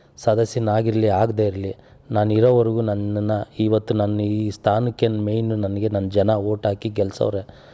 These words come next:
ನನಗೆ ಮೂರು ಸತಿ ಸತತವಾಗಿ ಇನಾನಿಮಸ್ ಆಗಿ ಗೆಲ್ಸವ್ರೆ. ಅದು ಮೊದಲನೇದಾಗಿ ಏನು ಗೊತ್ತಾ, ನಾನು ಫಸ್ಟ್ ಟೈಮ್ ನಿಂತ್ಕೊಂಡಾಗ ನಮಗೆ ಕುಳ್ಳೆಗೋಡನಪಾಳ್ಯ ಅನ್ನೋದು ಒಂದು ಗ್ರಾಮ ಸೇರಿಸಿದ್ರು. ನನಗೆ ಅಲ್ಲಿ ಯಥೇಚ್ಛವಾಗಿ ಓಟ್ ಕೊಟ್ಟು ನನ್ನ ಗೆಲ್ಸಿದ್ರು.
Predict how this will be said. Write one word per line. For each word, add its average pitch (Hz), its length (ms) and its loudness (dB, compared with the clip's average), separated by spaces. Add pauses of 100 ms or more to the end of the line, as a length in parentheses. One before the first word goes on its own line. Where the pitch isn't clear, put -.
(300)
ನನಗೆ 110 300 4
ಮೂರು 113 300 0
ಸತಿ 120 260 -2
ಸತತವಾಗಿ 113 800 -2 (320)
ಇನಾನಿಮಸ್ 127 600 2
ಆಗಿ 120 220 0
ಗೆಲ್ಸವ್ರೆ. 101 580 -4 (460)
ಅದು 110 220 0
ಮೊದಲನೇದಾಗಿ 127 680 4
ಏನು 123 140 0
ಗೊತ್ತಾ, 117 340 0
ನಾನು 110 640 -2
ಫಸ್ಟ್ - 240 -2
ಟೈಮ್ 127 200 2
ನಿಂತ್ಕೊಂಡಾಗ 110 500 -4 (600)
ನಮಗೆ 110 240 0
ಕುಳ್ಳೆಗೋಡನಪಾಳ್ಯ 117 800 2
ಅನ್ನೋದು 110 240 0
ಒಂದು 104 120 -2
ಗ್ರಾಮ 101 320 0
ಸೇರಿಸಿದ್ರು. 95 640 -6 (500)
ನನಗೆ 104 240 2
ಅಲ್ಲಿ 113 300 2
ಯಥೇಚ್ಛವಾಗಿ 110 600 0
ಓಟ್ 110 320 0
ಕೊಟ್ಟು - 260 -4
ನನ್ನ 101 260 -4
ಗೆಲ್ಸಿದ್ರು. 95 600 -2